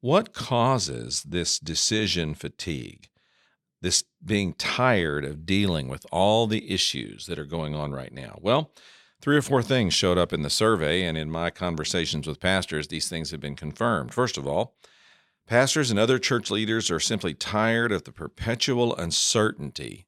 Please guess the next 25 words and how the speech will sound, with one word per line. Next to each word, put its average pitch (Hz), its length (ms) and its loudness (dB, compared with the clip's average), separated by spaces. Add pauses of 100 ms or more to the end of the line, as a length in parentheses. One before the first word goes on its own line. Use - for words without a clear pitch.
that 78 160 -6
we're 82 120 -4
living 87 320 0
in 71 100 -4
right 67 240 -8
now 69 300 -8
of 76 240 -6 (360)
not 110 440 4
knowing 78 600 2 (260)
what's 87 300 0
coming 69 480 -2
next. - 540 -8 (480)
Now, 127 220 4
all 202 260 6
of 117 140 6
us 92 160 4
deal 85 260 2
with 80 120 0
some 110 300 2
uncertainty 82 600 0
in 67 120 -6
life, 67 380 -8
to - 140 -6
be 73 120 -4
sure. - 380 0